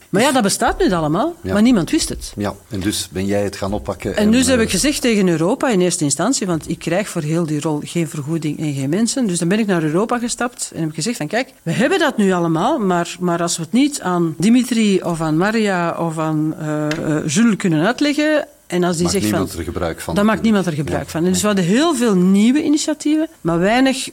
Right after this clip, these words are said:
Speaker 1: vergroting, weinig scalability.
Speaker 2: Mhm.
Speaker 1: En vandaar dat Europa begonnen is met het European Digital Skills and Jobs Platform. Dat is eigenlijk een huis.
Speaker 2: Mhm.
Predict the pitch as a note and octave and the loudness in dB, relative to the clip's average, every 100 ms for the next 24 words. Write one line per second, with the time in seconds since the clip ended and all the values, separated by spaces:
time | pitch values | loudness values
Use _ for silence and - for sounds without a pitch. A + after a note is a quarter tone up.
0 | - D#3+ F3+ E3 F#3 D#3+ C#3+ F3+ G3 - | -6 -2 0 0 0 0 -2 0 0 -2
1 | - E3 D#3 D3+ - - F2 E2+ E2+ F#2 | -2 -2 0 -2 -4 -8 -8 -4 -6 -8
2 | - - F3+ F3+ G3+ C4 B3+ G#3 G#3 B3 | -16 -12 -4 0 2 2 2 2 2 0
3 | A#3 F#3+ G3 A#3+ B3+ - F#3 E3+ - - | 0 0 0 0 0 0 0 -2 -8 -10
4 | - F#3 G3 F#3+ G3 F3+ F3 E3 D#3 E3 | -2 0 0 0 0 2 0 -2 -4 -6
5 | - - D#3+ - E3 C#3+ D3+ - - B2+ | -4 -4 -4 -4 -6 -6 -6 -8 -8 -10
6 | - - C4 D4 - F#3 A#3+ B3+ - D#3 | -8 -6 -4 -6 -8 -12 -12 -14 -10 -6
7 | D3+ F3 F#3 F3 D3+ C3+ D#3 - - - | -2 0 0 -2 -4 -4 -4 -4 -6 -10
8 | - _ _ - | -14 _ _ -14